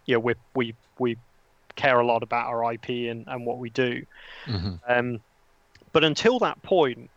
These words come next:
Speaker 1: and I'd been working in the games industry in the U K for, I guess, seven years at that point, I knew no one from Rare. So,
Speaker 2: Oh, wow.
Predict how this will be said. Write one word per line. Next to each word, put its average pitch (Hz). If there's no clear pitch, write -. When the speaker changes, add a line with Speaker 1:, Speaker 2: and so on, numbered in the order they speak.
Speaker 1:
and 135
I'd 180
been 147
working 131
in 123
the 120
games 127
industry 123
in 120
the 120
U 123
K 120
for, 120
I 123
guess, 120
seven 147
years 165
at 160
that 151
point, 180
I 156
knew 156
no 135
one 117
from 117
Rare. 113
So, 127
Speaker 2:
Oh, -
wow. 123